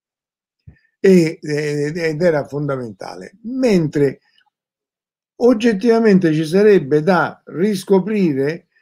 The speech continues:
cosa può essere oggi, cosa ci può essere oggi di aggregante, di significativo, di condiviso, perché anche questi giovani che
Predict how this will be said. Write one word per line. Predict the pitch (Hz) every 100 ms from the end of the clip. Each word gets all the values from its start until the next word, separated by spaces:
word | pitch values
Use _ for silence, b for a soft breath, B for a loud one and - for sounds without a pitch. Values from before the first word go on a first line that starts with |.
| _ _ _ _ _
cosa | - 262 233 165 175
può | 156 202
essere | 208 175 - 147 156
oggi, | 165 143 120 113 143
cosa | - 202 196
ci | 160 147
può | 170
essere | 180 - 147
oggi | 143 127
di | 123 143
aggregante, | 135 143 143 135 147 147 120 101 117 117
di | 143
significativo, | 123 131 135 120 127 131 120 139 143 120 110 b b _
di | 156
condiviso, | 156 165 156 151 147 165 147 117 123 98 b b b _ _
perché | - 175 165 165 220 185 151 -
anche | 196 226 190 156 156
questi | 175 214 190 170
giovani | 143 226 226 185
che | 147 175